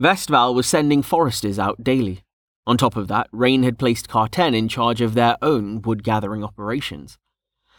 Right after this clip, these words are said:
And the man was nothing if not enthusiastic. Even now, Rain could hear the sound of axes chopping away. Sometime this evening, he would have to spend a few hours seeing if he could speed dry wood with immolate.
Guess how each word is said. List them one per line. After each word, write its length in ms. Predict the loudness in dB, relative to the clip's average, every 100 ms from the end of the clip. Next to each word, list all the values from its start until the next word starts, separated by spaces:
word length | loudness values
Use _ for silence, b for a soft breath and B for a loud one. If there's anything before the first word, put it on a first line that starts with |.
| b
And 160 | 0 4
the 40 |
man 340 | 4 4 4 4
was 240 | 4 4
nothing 440 | 2 2 0 0
if 200 | 0 -2
not 240 | -2 -4 -4 -2
enthusiastic. 1040 | -2 -2 -2 -2 0 -2 -4 -12 -14 -16 _ _ _ _ _ -6
Even 300 | -2 -2 -2
now, 240 | -2 -2 -2
Rain 280 | -4 -6
could 180 | -6 -8
hear 180 | -6 -6
the 80 | -6
sound 400 | -6 -6 -4 -8
of 100 | -8
axes 540 | -8 -10 -12 -12 -10 -10
chopping 340 | -8 -8 -6
away. 380 | -6 -2 -4 -6 _ _ _ _ _ _ _ _
Sometime 560 | -2 0 0 2 2 2
this 180 | -2 -2
evening, 440 | -2 -4 -8 -12 _ _ _
he 200 | -6 -2
would 160 | 0 2
have 160 | 0
to 100 | -2
spend 280 | -4 -2 -2
a 40 |
few 240 | -2 0 4
hours 380 | 4 2 -4 -6
seeing 360 | -2 -2 0
if 160 | -4 -4
he 140 | -4
could 220 | -2 -4
speed 560 | -2 -6 -2 -2 0 -2
dry 340 | 0 2 2
wood 380 | 0 2 2 0
with 180 | -2 -4 -2
immolate. 460 | -2 -2 -4 -8